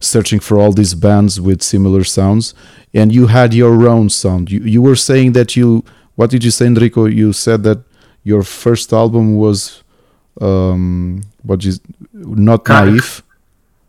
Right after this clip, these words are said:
Speaker 1: Not naive.
Speaker 2: No.
Speaker 1: You said what?
Speaker 2: Kind of immature,
Speaker 1: Immature.
Speaker 2: I would say.
Speaker 1: I,
Speaker 2: A
Speaker 1: I
Speaker 2: little
Speaker 1: don't,
Speaker 2: bit.
Speaker 1: well, you, you created it. You, maybe you feel it. I don't think the listener feels that kind of things. I, I actually f-, think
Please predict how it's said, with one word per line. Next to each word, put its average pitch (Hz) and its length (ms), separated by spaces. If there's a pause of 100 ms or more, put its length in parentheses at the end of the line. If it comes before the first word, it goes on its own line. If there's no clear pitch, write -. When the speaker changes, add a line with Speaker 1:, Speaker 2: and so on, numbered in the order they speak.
(140)
Speaker 1:
Not 110 300
naive. 110 300
Speaker 2:
No. 135 100
Speaker 1:
You 98 120
said 104 260
what? 104 400 (640)
Speaker 2:
Kind 143 220
of 131 180
immature, 143 680
Speaker 1:
Immature. 120 680
Speaker 2:
I 95 220
would - 0
say. - 60 (280)
Speaker 1:
I, 123 40
Speaker 2:
A - 20
Speaker 1:
I 123 80
Speaker 2:
little 123 180 (140)
Speaker 1:
don't, 135 60
Speaker 2:
bit. - 160 (260)
Speaker 1:
well, 123 260
you, 110 240
you 117 280
created 117 440
it. 98 200
You, 95 480
maybe 110 340
you 110 100
feel 113 300
it. 123 140
I 117 160
don't 117 260
think 120 340
the 117 120
listener 107 640 (380)
feels 107 520
that 104 400
kind 101 240
of 95 100
things. 98 320
I, 95 60 (240)
I 107 280
actually 120 360
f-, - 280
think - 460